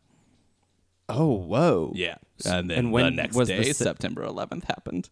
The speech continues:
Speaker 1: Oh,
Speaker 2: And so it was just
Speaker 1: Jesus.
Speaker 2: like, "All right, well, I guess we're not paying attention to the McDonald's
Speaker 1: Wow.
Speaker 2: monopoly conspiracy anymore."
Speaker 1: That's crazy.
Speaker 2: Yeah.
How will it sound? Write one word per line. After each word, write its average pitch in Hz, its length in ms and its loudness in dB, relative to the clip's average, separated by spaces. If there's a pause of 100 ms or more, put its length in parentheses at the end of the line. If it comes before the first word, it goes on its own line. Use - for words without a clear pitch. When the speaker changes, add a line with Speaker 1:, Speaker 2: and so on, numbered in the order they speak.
(120)
Speaker 1:
Oh, 107 360 -10
Speaker 2:
And 85 240 -6
so - 160 -2
it 78 100 -4 (280)
was 76 120 0
just - 200 -4
Speaker 1:
Jesus. - 20 -4
Speaker 2:
like, 90 280 -6 (460)
"All 151 80 2
right, - 160 0
well, 123 200 0
I 104 60 -4
guess 113 200 -4
we're 113 60 -2
not 120 180 -4 (220)
paying 113 140 -4
attention 113 320 -4
to 117 60 0
the 117 40 0
McDonald's 120 640 4
Speaker 1:
Wow. 80 40 -4
Speaker 2:
monopoly 117 420 2
conspiracy 87 540 -4
anymore." 87 380 0 (1200)
Speaker 1:
That's 113 480 -2
crazy. 107 680 0
Speaker 2:
Yeah. 80 180 -10